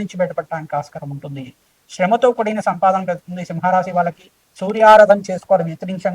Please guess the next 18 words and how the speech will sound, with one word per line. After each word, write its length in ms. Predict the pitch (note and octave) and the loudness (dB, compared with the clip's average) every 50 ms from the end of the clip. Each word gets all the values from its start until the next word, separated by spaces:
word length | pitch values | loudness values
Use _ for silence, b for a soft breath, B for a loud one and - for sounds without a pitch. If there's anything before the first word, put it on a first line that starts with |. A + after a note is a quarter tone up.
| F3 | -2
కూడా 140 | E3+ E3+ F3 F3 E3+ - | 4 6 6 6 6 4
సూర్యాయ 460 | F3 E3+ E3 F3+ F3 F3 E3+ E3+ F3 F3 | 0 -2 0 2 4 4 4 4 2 2
నమః, 160 | F3 E3 D#3+ F3+ - - F3 | -2 -2 -2 -4 2 2 2
అర్కాయ 320 | E3 - - - F#3 F3+ F3+ | 2 4 4 6 6 6 6
నమః, 120 | E3+ E3+ E3+ E3 | 4 0 -2 -4
మిత్రాయ 320 | D#3+ - - F3+ E3 E3+ F3+ | -4 0 4 6 6 6 6
నమః, 140 | F#3 F3 F3+ - C3 | 4 2 2 2 4
భానవే 280 | C3+ D#3+ F3 F3 E3+ E3 | 4 4 2 2 0 -2
నమః, 140 | E3+ E3+ D#3+ - | -4 -6 -8 -6
పూషాయ 320 | - D3+ - E3 D#3 D3+ D3+ D3 | -10 -4 0 0 0 2 0 -2
నమః, 160 | D3 D3+ D3 - _ _ _ _ _ _ _ - D#3+ | -4 -6 -6 -8 _ _ _ _ _ _ _ 4 8
మార్తాండాయ 720 | E3 G#3 B3 C4 - - A#3 A3+ G#3 G3+ G3+ F#3 F3+ F3+ E3+ | 8 10 10 8 8 6 6 6 6 6 6 6 6 6 4
నమః, 160 | E3+ D#3 D3+ - - | 2 0 0 -2 -2
పిచండతేసే 640 | D3+ - G#3 G#3 G#3 G#3 - F#3+ F3+ E3+ - F3 E3 D3+ | -4 -4 -2 0 0 -2 -2 -4 -8 -6 -6 -6 -6 -4
నమః, 160 | D3 D3 D3 - - D#3+ E3 | -4 -4 -6 0 4 6 6
ఆరోగ్యకర్తే 600 | G3 G#3+ G3 F#3 - F#3+ F3+ F3 - - D#3+ D#3 D3+ D3 | 6 6 2 -2 -4 -2 -2 -2 -2 -4 -6 -4 -4 -4
నమః, 100 | C#3+ C#3 - _ _ _ _ _ _ _ - - | -6 -6 -10 _ _ _ _ _ _ _ 4 6
సర్వలోక 540 | E3+ E3+ G3 G#3 A3 A3+ A3 A3 G#3+ - | 8 8 10 12 12 10 10 10 6 6